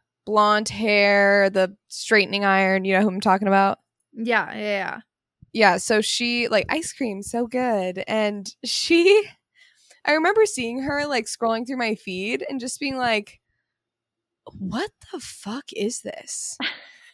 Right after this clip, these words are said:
Speaker 1: Like, what in the fuck are we, and thank you. Thank you, Maddie. Thank you, Ashley. I'm like, "People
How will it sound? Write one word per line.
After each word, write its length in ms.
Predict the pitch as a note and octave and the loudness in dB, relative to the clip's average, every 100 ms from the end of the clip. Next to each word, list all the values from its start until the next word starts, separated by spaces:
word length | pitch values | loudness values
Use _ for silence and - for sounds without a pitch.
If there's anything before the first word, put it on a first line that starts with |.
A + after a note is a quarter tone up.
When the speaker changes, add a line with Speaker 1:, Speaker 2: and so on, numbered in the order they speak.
| _ _ - | _ _ -4
Speaker 1:
Like, 220 | D4 - | -4 -4
what 540 | G#3 F3+ G#3 F4+ G#4+ - - | -8 -2 2 2 0 -4 -6
in 180 | D4 | -2
the 80 | D4 | -2
fuck 360 | - A#3 C4 C#4 | -2 0 0 0
are 120 | A#3+ | -2
we, 60 | - | -2
and 160 | C4 - _ _ | -6 -10 _ _
thank 300 | G4+ - - | 2 2 2
you. 540 | D#4 A#3 G3 G3 G3 - - | 2 4 2 -2 -4 -8 0
Thank 200 | - E4+ | 0 2
you, 80 | |
Maddie. 400 | B3 C4 G4 C4 - | 2 4 4 2 -2
Thank 240 | D#4 - | -4 -2
you, 120 | C#4 - | -4 -2
Ashley. 400 | F#4 - B3 A#3 | -2 0 0 0
I'm 140 | A#3+ | 2
like, 200 | A3+ G#3+ | 0 0
"People 280 | - E4+ | 0 2